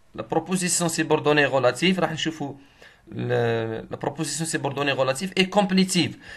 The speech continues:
الفرق بيناتهم أنه, par exemple, هنا كي نلقاو que. إلا كان دائمًا في الكي, toujours avec qui, c'est, euh, proposition subordonnée relative. Le problème كي نلقاو que, voilà, شوفوا معايا هنا في que, الحالة هذه. راح نديرو بي اس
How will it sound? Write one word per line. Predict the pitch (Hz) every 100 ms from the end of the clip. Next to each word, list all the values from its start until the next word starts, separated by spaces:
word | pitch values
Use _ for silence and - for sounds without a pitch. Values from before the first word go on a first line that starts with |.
| -
الفرق | 135 214 208
بيناتهم | 175 196 202 190 185
أنه, | 180 180
par | 180 165
exemple, | 143 170 156 143
هنا | 139 143 123
كي | 135
نلقاو | 135 135 139 131
que. | - 123 - - - - -
إلا | 175
كان | 185 202
دائمًا | 180 196 190 185
في | 185
الكي, | 175 - 226 226 226 - _ _
toujours | 185 180 202 180 -
avec | 156 160 -
qui, | - 220 214 -
c'est, | - - 175 170 165
euh, | 156 147 139 135 127
proposition | - - 170 160 - 185
subordonnée | 175 160 160 160 190
relative. | 165 185 180 180 151 113 - - - -
Le | 147
problème | 160 175 214
كي | 190 190
نلقاو | 185 208 214 202
que, | 180 120 110
voilà, | 147 143 120
شوفوا | - -
معايا | 131 123 123
هنا | 120
في | 120 117 165
que, | 196 208
الحالة | 131 143 123 123 117
هذه. | 135 185 185 - - - _ -
راح | 135 135
نديرو | 131 139
بي | 135 160 131 -
اس | 170 - - -